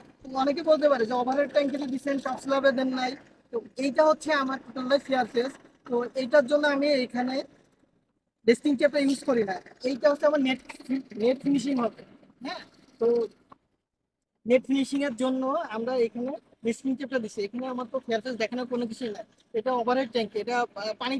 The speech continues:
থাকবে এখানে সবসময়। তো জিনিসটা হচ্ছে, তফাৎ হচ্ছে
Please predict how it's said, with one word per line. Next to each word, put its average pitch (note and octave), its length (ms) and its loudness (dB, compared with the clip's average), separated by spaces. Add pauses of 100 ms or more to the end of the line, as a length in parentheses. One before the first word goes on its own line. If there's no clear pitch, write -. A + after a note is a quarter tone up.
থাকবে A#3 280 -2
এখানে G#3 200 -8 (100)
সবসময়। - 360 -14 (340)
তো A3 60 -2 (800)
জিনিসটা C#4+ 320 2
হচ্ছে, D4+ 240 2
তফাৎ C#4 300 2
হচ্ছে D4 180 -2